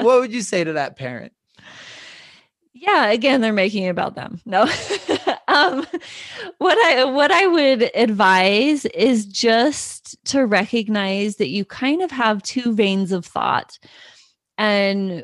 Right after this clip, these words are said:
Speaker 2: one is going to be counterproductive,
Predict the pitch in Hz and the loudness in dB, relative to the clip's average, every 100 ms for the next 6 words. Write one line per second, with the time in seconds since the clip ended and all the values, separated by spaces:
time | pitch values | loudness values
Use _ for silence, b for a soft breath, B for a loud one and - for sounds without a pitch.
0 | _ - 180 196 202 254 277 180 220 196 | _ -14 -4 0 0 2 0 0 -2 -2
1 | 185 208 202 214 240 185 202 190 - 196 | -4 -4 -2 -4 -4 -4 -4 -4 -4 -4
2 | 185 196 240 175 175 - 165 160 165 | -2 -2 -2 -2 -2 -4 -2 -2 -6